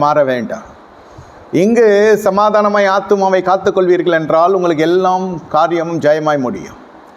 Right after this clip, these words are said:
இந்த இடத்தில் ஏவுதல் பிசாசு கொடுக்கிறது. எதை நீங்கள் செய்ய நினைத்தாலும் அதுக்கு பின்னே இருக்கிற வசனம் என்ன சொல்லுகிறது,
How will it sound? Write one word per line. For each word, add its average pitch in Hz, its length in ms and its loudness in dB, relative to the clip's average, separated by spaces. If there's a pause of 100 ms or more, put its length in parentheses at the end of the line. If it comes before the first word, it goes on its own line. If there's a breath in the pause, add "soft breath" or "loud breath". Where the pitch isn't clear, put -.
(400 loud breath)
இந்த 214 180 2
இடத்தில் 254 340 2 (260)
ஏவுதல் 240 560 2
பிசாசு 220 480 0
கொடுக்கிறது. 196 460 0 (1040 loud breath)
எதை 247 160 2 (120)
நீங்கள் 233 280 0
செய்ய 226 240 0
நினைத்தாலும் 196 800 2 (640 loud breath)
அதுக்கு 196 320 0
பின்னே 233 240 2 (100)
இருக்கிற 208 240 2 (180)
வசனம் 220 500 0 (240)
என்ன 202 120 0 (180)
சொல்லுகிறது, 190 500 2